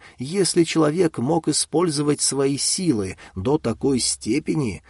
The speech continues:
маловероятно, что обычный человек мог бы бороться с этим. С каких это пор такая элита существует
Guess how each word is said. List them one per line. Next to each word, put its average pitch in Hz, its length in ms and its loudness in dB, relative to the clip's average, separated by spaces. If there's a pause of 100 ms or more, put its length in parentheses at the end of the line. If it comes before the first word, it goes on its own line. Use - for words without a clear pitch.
(120)
маловероятно, 107 1000 0
что - 260 -4
обычный 127 540 -2
человек 113 580 0 (160)
мог 175 340 2
бы 156 120 4
бороться 151 520 0
с - 180 -2
этим. - 420 -6 (640)
С - 160 -2
каких - 400 -4
это 202 200 0
пор 185 340 4
такая 160 460 0
элита 120 680 -2 (200)
существует 135 1000 0